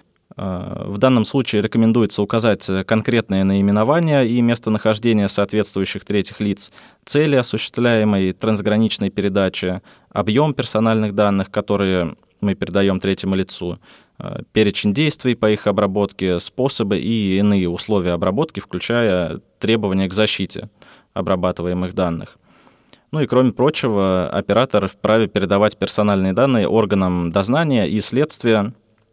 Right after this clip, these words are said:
иным уполномоченным органам по основаниям, предусмотренным,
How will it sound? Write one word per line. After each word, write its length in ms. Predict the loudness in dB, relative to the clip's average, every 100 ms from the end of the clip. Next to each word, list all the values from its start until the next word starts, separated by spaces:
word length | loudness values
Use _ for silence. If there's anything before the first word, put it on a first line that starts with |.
| -4
иным 300 | 2 4 2
уполномоченным 720 | 2 2 4 2 0 0 0
органам 360 | 0 0 -2
по 240 | -2 2 2
основаниям, 560 | 2 0 2 2 0
предусмотренным, 760 | -2 -8 -6 -4 -4 -2 -4 -6